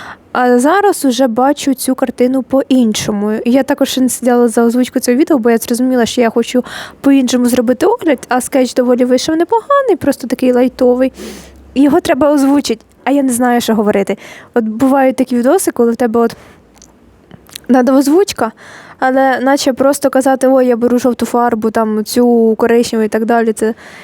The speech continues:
інколи занадто так, ну, скучно, не скучно, <laughs> просто, не просто, не знаю. Але, дійсно, теми для відео я не знайшла. Тому буду говорити по факту, що я роблю.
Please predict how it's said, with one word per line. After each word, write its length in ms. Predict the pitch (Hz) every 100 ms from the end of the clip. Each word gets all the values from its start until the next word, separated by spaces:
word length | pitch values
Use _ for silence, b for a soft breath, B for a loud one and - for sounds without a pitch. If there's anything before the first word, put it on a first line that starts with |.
| B -
інколи 420 | 247 240 240 226
занадто 440 | 233 240 233 233
так, 300 | 226 220 - - B B B B B B -
ну, 120 | 381
скучно, 600 | - - 247 277 - 220
не 100 | 208
скучно, 680 | - - 269 - - 240 269 B B
<laughs> 180 | B -
просто, 420 | 269 302 294 -
не 140 | 254 233
просто, 440 | 262 285 277 262
не 120 | 240
знаю. 480 | 240 240 240 233 240 240 B B B B B B - _ - -
Але, 340 | 254 320 302
дійсно, 540 | 220 220 262 240 220
теми 320 | 202 262 262 247
для 160 | 240
відео 360 | 220 302 285 262
я 300 | 214 208 233
не 180 | 233 220
знайшла. 600 | 220 220 - - - -
Тому 360 | 262 330 453
буду 220 | 302 269
говорити 420 | 285 247 254 269 233
по 140 | 247
факту, 360 | - 254 - 254
що 160 | -
я 560 | 254 254 254 262 277 285
роблю. 280 | 294 339